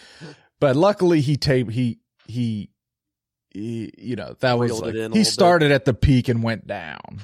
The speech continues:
Speaker 1: which was
Speaker 2: Mm.
Speaker 1: good. Uh, but at first it was like, oh, m-, like, at first she, it's like, this has the potential to fuck up the whole <laughs> night. And I didn't talk about the two people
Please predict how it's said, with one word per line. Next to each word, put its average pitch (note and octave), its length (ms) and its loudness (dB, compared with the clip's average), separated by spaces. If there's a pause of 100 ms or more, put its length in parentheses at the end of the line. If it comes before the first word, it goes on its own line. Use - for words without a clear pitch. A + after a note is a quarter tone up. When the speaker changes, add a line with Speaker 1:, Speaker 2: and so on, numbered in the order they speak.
(120)
Speaker 1:
which A#2+ 220 -4
was F#2+ 280 -8
Speaker 2:
Mm. - 40 -16
Speaker 1:
good. B1 340 -14 (680)
Uh, E2+ 420 -6 (100)
but A2+ 160 0
at F#2 240 -4
first D#3+ 300 0
it B2+ 40 0
was G#2+ 160 -4
like, D#2+ 280 -10 (160)
oh, A2+ 300 0
m-, F#2 220 -12 (100)
like, A#2 220 -2
at A#2+ 140 -4
first C3 280 -6
she, A2+ 160 -10
it's A2 160 -10
like, G#2 300 -12
this - 280 -6
has A2 260 -4
the F#2+ 80 -4
potential G2+ 560 -6
to F#2+ 460 -8 (240)
fuck - 360 -4
up - 180 -8
the G#2 80 -4
whole B2+ 320 0
<laughs> - 80 -4
night. - 400 -2 (460)
And D3 100 -2
I C#3 120 2
didn't C4+ 340 -2
talk B2+ 320 0
about A#2 380 -2
the A#2+ 100 -4
two D#3 240 0
people C3 640 -2